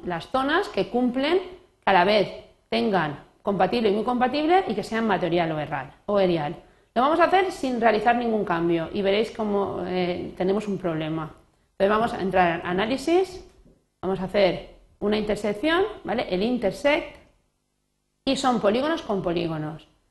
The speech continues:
En este caso da igual la cobertura que entre en primer lugar, porque lo que va a hacer son elementos que tienen en común, es decir, lo que va a hacer es intersectar. Va a tener zona de una, de una parte y de la otra,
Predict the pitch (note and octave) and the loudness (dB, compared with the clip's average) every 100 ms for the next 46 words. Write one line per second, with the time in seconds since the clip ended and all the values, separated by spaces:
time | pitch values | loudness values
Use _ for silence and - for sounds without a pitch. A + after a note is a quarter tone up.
0 | _ _ _ - A#3+ C4+ F4 D#4+ D#4 E4+ | _ _ _ -6 -2 0 2 4 4 4
1 | C#4+ C4+ G3 F#3 F3 - - F#3 G3 G3 | 0 2 4 4 2 -2 -2 -2 0 -2
2 | B3+ C#4 C4+ C4+ C#4 D#4 A3+ G#3+ G#3 G3 | 0 0 0 -2 -2 -2 -2 0 0 2
3 | F3 F3 E3+ F3+ F3+ F#3+ A3 A3 B3+ B3+ | 2 2 2 0 2 2 0 0 -4 -2
4 | C4 C#4+ - - G3 G3 G#3+ G#3+ - - | -4 -4 -8 -6 -2 0 -2 -2 -4 -6
5 | - _ - E3 G3+ A#3 A#3+ G3+ F3+ F3+ | -18 _ -8 -4 0 0 0 0 0 2
6 | F#3+ F3+ E3+ F#3+ F#3 F3+ G3 F#3 F3 F#3 | 2 2 0 -2 -2 0 0 2 2 2
7 | F#3 B3 B3+ C4 G#3+ F#3+ F#3 - D#3 - | 4 2 2 0 -2 0 -2 -4 -6 4
8 | F#3+ F3+ - - _ F3 F#3+ F#3+ G3 A3+ | 4 4 -12 -20 _ -4 0 0 0 -2
9 | G3+ - F3 - G#3 G3 F#3+ G#3 G#3+ - | -2 -4 -8 2 2 4 2 0 -4 -6
10 | G#3+ A3 A3 A3+ C#4 C4+ - F#3 F#3 A3+ | -2 0 2 2 4 4 4 4 6 6
11 | C4 D#4 F4+ | 6 4 2